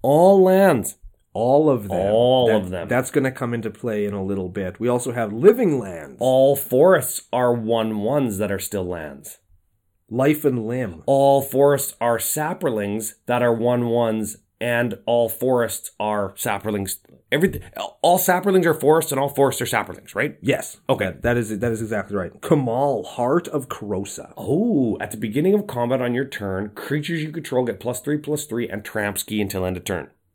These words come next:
Speaker 1: That's kind of a win condition because it happens at the beginning of combat.
Speaker 2: Yeah, it gives you a single overrun.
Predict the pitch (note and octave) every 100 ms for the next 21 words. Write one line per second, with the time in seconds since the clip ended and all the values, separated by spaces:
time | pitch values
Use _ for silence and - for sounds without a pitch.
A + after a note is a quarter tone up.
0 | _ _ - G#3 - - A#2 A2 A2 F#2
1 | F2 D#2+ D#2+ E2+ D#2 D#2+ G2+ F#3 G3 _
2 | _ _ _ _ _ - A2 C#3+ D3 C3
3 | - A#2+ C3+ C#3 B2+ G#2 A#2 A#2 F#2+ -
4 | A#2 G2 D#2+ - - G#2+ C3 A#2+ A#2+ -
5 | - F3 E3 D#3+ C3 G2 D#2+ C3 -